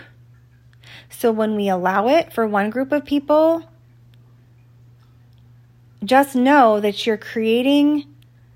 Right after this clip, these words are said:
the environment to where eventually you will be that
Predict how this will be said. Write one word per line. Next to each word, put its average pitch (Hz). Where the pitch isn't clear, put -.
the 247
environment 214
to -
where 196
eventually 196
you 202
will 190
be 175
that -